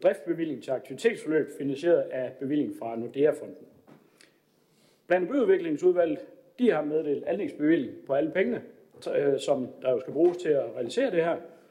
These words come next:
Og derudover også meddelt tillægsbevilling til driften af fase to på henholdsvis, øh, tre hundrede tres tusind kroner om året,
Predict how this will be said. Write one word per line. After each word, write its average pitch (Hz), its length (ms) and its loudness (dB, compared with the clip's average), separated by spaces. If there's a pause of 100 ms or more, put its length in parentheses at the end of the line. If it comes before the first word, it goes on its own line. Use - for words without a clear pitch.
(300)
Og 156 100 4
derudover 175 480 6
også 180 260 -2
meddelt 156 280 0
tillægsbevilling 156 580 0
til 131 100 -6
driften 156 300 2
af 123 60 -2
fase 120 300 -2
to - 380 2 (160)
på 135 100 2
henholdsvis, 139 540 -2
øh, 127 120 2
tre - 160 -4
hundrede 143 200 0
tres 196 200 2
tusind 135 320 -4
kroner 156 280 0
om 127 140 -2
året, 147 360 0